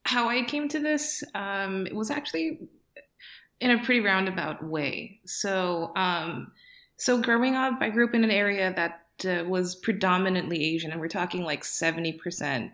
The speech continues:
and, like, seventy percent Asian and, like, sixty-nine percent Mandarin speaking Chinese. Um, so it was really,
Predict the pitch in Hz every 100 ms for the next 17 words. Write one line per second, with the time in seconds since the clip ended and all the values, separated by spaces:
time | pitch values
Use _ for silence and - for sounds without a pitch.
0 | - 175 165 - 160 - - - _ -
1 | 202 202 190 180 170 - 160 156 143 135
2 | 147 - 170 156 147 175 165 - - -
3 | 185 - 180 165 151 160 165 156 147 160
4 | 147 147 147 151 - 156 147 147 - -
5 | 98 - - - - - - - - _
6 | - 185 160 - - - - - - -
7 | 180 170 165 156 - - _ 110 147 220
8 | 202 185 196 -